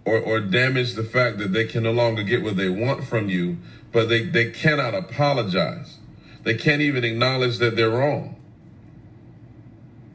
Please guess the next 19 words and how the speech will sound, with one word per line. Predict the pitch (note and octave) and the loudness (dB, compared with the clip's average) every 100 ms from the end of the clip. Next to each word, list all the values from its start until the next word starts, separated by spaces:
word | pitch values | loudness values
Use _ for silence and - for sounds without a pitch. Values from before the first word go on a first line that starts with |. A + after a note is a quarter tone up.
| - | -8
They | - | -4
can't | F#3+ D3 C#3 | 0 2 4
acknowledge | C3 C3 D3 C#3 A#2 | 2 2 0 0 2
wrongdoing. | A#2+ A#2 G#2+ C3 A#2 D2+ - - - - - - - - - - - - - - - - - - | 2 2 2 0 0 -4 -10 -18 -20 -20 -20 -20 -20 -20 -20 -20 -20 -20 -20 -20 -20 -20 -12 2
Let | B2 | 4
me | C#3+ | 4
show | - D3+ | 4 2
you | D3 | 2
what | C#3 | 2
another | C3+ C#3+ D3 | 2 2 0
thing | C3+ C3 | 0 2
with | A2 | 2
narcissism. | A2 A#2+ B2 A#2 G2 F2+ - - - | 2 2 2 0 0 -2 -4 -12 -4
Narcissism | A2+ B2 C#3+ E3+ E3+ D3+ C#3+ D3 C#3 C3 C3 A2 - - - - - | 0 2 2 0 0 0 0 0 0 0 0 -2 -8 -18 -20 -20 -2
is | F#3 - C#3 C#3+ D3 - - - - - - | 2 2 2 -2 -6 -10 -16 -20 -20 -20 -6
responsible | A#2 C3+ - - D3 D#3+ E3 C#3+ A#2+ B2 | 0 0 0 2 4 4 2 2 2 2
for | B2 B2 | 2 2
blame | G#2 C3 D3 C#3 | 4 4 4 2
shifting. | B2 - A2+ - F2 D#2+ | -2 -2 -2 -2 -6 -6